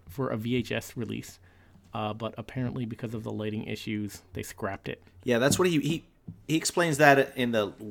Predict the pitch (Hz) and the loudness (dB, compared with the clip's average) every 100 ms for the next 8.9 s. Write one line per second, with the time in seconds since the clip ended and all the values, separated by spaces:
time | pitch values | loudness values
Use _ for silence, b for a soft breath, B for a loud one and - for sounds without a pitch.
0 | 104 113 - 104 - 95 101 87 85 92 | 0 2 2 0 2 2 4 2 0 -2
1 | 110 98 101 95 95 92 - 78 76 - | -2 -2 -2 -2 -4 -4 -6 -8 -10 -12
2 | - - _ _ _ _ - - 147 151 | -12 -16 _ _ _ _ -4 4 6 6
3 | 143 127 123 107 120 113 120 123 120 113 | 6 4 -2 -2 -4 -2 -2 -2 -2 -4
4 | 107 - 110 110 104 110 107 98 - - | -8 -10 -10 -8 -8 -4 0 0 -2 -10
5 | - - _ - - _ 147 147 - - | -18 -20 _ -20 -20 _ 0 0 -2 0
6 | 170 185 190 175 151 143 131 - 135 131 | 4 6 4 4 4 4 4 2 2 4
7 | 117 127 123 120 110 117 113 107 - 107 | 2 0 0 -4 -2 -2 -2 -4 -6 -4
8 | 110 107 110 - - 110 - 107 - | -4 -4 -6 -8 -8 -8 -6 -8 -8